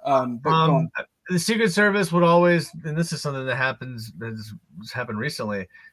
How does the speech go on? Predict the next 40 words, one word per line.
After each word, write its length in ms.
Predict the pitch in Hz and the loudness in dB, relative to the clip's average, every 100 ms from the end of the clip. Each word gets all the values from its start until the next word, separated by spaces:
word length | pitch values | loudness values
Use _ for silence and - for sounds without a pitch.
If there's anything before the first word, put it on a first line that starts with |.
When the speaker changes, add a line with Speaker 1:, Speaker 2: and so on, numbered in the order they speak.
| - | -4
Speaker 2:
Secret 320 | - 175 170 | 2 4 4
Service 400 | 175 165 160 - | 4 4 2 0
would 100 | 156 | 4
always, 340 | 151 156 139 | 4 4 0
like, 200 | 147 139 | -2 -2
get 240 | 143 139 131 | -2 -2 0
hammered 720 | 147 139 117 101 101 107 113 | -2 -2 -2 -4 -8 -12 -10
the 80 | 113 | -6
night 160 | 110 107 | -4 -6
before 440 | 107 117 110 107 | -8 -4 -2 -2
and 80 | 107 | -2
all 200 | 107 113 | -2 -2
be 160 | 113 113 | -4 -4
hungover, 520 | 113 113 101 92 87 | -4 -4 -4 -4 -6
but 140 | 92 | -6
that's, 180 | 117 110 | -8 -2
like, 260 | 120 110 - 120 | -2 -2 -6 -6
that's 200 | 120 117 | -6 -4
not 80 | 120 | -4
really 160 | 110 110 | -4 -6
disputed 560 | 98 - 117 110 107 | -10 -8 -6 -4 -4
in 120 | 101 101 | -6 -6
any 160 | 104 | -6
way. 340 | 104 101 101 107 | -4 -2 -2 -4
That's 180 | 98 | -6
just 240 | - 104 - | -10 -12 -8
the 220 | 98 95 | -8 -8
true. 320 | - 120 87 - - | -6 -6 -6 -12 -12
Okay. 240 | 107 101 - - - | -6 -4 -6 -14 -10
Speaker 1:
Yeah. 160 | 139 117 - | -10 -10 0
And 360 | 123 123 120 | 4 6 8
I 120 | 196 190 | 8 8
Speaker 2:
Um, 80 | |
Speaker 1:
do 160 | 175 233 | 6 2
wanna 140 | 226 | 4
make 180 | 208 190 | 6 6
a 60 | 165 | 6
point 360 | - 208 156 | 0 -2 -2
too, 220 | - 214 156 | 2 4 4
'cause 400 | 151 - - | 0 -4 -18